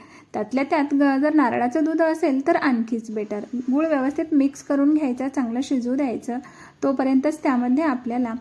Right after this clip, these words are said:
एक ते दीड चमचा बडीशोपची पावडर आणि विलायची पावडर घालायची. व्यव-, मिक्स करायचं, दोन मिनटं शिजू द्यायचं. तयार झाली तुमची पारंपरिक पद्धतीची, सोप्यात सोप्या पद्धतीची गव्हाची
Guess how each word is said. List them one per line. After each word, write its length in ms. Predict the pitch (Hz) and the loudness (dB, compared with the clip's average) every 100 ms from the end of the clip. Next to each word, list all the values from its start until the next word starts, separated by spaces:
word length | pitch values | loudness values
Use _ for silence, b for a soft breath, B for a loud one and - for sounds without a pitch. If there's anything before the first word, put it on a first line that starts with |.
| B B B | B B B
एक 280 | 285 294 339 | -2 0 0
ते 100 | 330 | 2
दीड 300 | 277 269 311 | 4 2 2
चमचा 340 | 269 226 233 | 0 0 -2
बडीशोपची 580 | 226 226 240 220 - 233 | -2 -2 -2 -6 -6 -6
पावडर 420 | 240 285 285 254 | -2 0 2 0
आणि 260 | - 262 392 | -2 -2 0
विलायची 420 | 392 240 220 220 | 2 2 0 -4
पावडर 360 | 208 208 214 | -6 -4 -4
घालायची. 480 | 226 240 220 220 233 | -6 -6 -6 -6 -4
व्यव-, 160 | 226 226 _ _ _ _ _ - | -4 -6 _ _ _ _ _ 0
मिक्स 300 | 262 277 - | 2 2 -2
करायचं, 520 | - 294 269 247 269 302 - | -2 0 0 -2 -4 -6 -2
दोन 220 | 254 247 | 0 0
मिनटं 240 | 240 240 311 | 0 -2 -2
शिजू 320 | 320 254 226 | 0 0 -2
द्यायचं. 320 | 202 196 196 196 | -6 -6 -8 -8
तयार 300 | 214 196 220 | -6 -6 -4
झाली 240 | 262 302 320 | 0 2 0
तुमची 260 | 339 349 | -2 -2
पारंपरिक 600 | 349 339 339 339 302 285 - | 0 0 0 0 0 -2 -4
पद्धतीची, 560 | 220 226 226 226 262 | -6 -6 -6 -6 -6
सोप्यात 560 | 311 320 285 - 294 302 | -4 -2 -4 -4 -4 -4
सोप्या 400 | - 330 - 302 | -4 -4 -2 -4
पद्धतीची 920 | 302 233 233 220 233 254 262 262 285 B B - 220 | -2 -6 -4 -4 -4 -2 0 -2 -4 B B -4 0
गव्हाची 420 | 220 214 214 | 0 0 -2